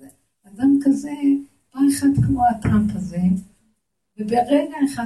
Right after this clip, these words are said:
כובש את העולם. למה? כי הוא מצפצף, הוא אומר, "רבותיי,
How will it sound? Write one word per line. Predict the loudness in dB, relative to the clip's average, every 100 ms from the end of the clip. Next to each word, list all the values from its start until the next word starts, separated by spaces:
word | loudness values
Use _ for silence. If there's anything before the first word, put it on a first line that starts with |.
| -10
כובש | -10 -8 -8 -10
את |
העולם. | -12 -8 -8 -2
למה? | 2 2 2 0 -2 -12 _ _
כי | 2
הוא | 2 0 -6
מצפצף, | -10 -10 -10 -14 -8
הוא | -6
אומר, | -6 -8 -12
"רבותיי, | -12 -12 -6